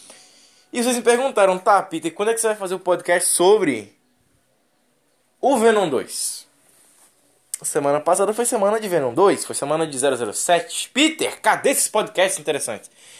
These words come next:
Então, o que aconteceu foi o seguinte: como a China invadiu Taiwan, eu achei que era necessário, eh,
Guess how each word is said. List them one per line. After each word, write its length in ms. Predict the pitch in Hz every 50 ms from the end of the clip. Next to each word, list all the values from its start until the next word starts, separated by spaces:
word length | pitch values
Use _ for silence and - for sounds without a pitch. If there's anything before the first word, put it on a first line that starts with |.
| - - - - - - -
Então, 320 | - 254 214 - 190 160
o 40 | 147
que 60 | 147
aconteceu 280 | 180 175 202 190 196 196
foi 100 | 185 202
o 20 |
seguinte: 260 | 185 185 156 139 -
como 220 | - 226 247 277 285
a 100 | 262 196
China 260 | - - - 165 156
invadiu 260 | 147 139 127 120 127
Taiwan, 480 | 120 - 107 110 107 110 127 135 131 131 - _ _ _ _ _ _ _ _ _ _ _ _ _ _ _ _ _ _ _ _ _ _ _
eu 160 | - 110 120
achei 300 | 127 127 123 - - 135
que 100 | 131 139
era 100 | 135 135
necessário, 880 | 139 135 139 135 - 143 - - - 135 123 123 123 120 127 139 160 - - _ _ _ _ _ _ _ _ _ _ _ _ _ _ _ _ _ -
eh, 720 | - 117 120 120 120 120 120 117 117 117 117 113 113 113